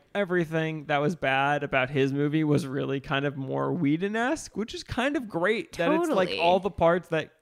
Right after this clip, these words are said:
Speaker 1: Snyder kept were things that Snyder shot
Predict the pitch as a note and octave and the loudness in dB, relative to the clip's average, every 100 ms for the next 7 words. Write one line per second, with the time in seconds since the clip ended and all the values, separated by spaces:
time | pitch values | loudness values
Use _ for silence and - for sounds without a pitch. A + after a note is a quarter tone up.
0 | _ D#3 - D#3 D3+ D3+ D3+ D3+ D3 D#3 | _ -8 -6 -2 0 0 0 2 2 2
1 | C3+ C#3 C#3 - _ C#3+ D3+ C#3 C3+ - | 0 2 0 -4 _ -2 0 -2 -4 -4
2 | C#3+ C#3+ C#3 C#3 - D3 F3 B3 | -2 0 -2 -4 -2 2 2 2